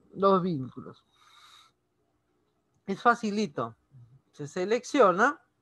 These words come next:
el texto que se va a convertir a un vínculo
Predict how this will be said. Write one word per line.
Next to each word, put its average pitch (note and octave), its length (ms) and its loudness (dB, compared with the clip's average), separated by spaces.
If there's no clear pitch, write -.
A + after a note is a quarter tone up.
el C3 240 -14
texto G#3+ 400 -2
que F3 100 -12
se D3+ 160 -8
va D#3+ 80 2
a F3+ 80 -2
convertir G3 480 -4
a G#3+ 60 6
un G#3+ 80 0
vínculo G3+ 580 -4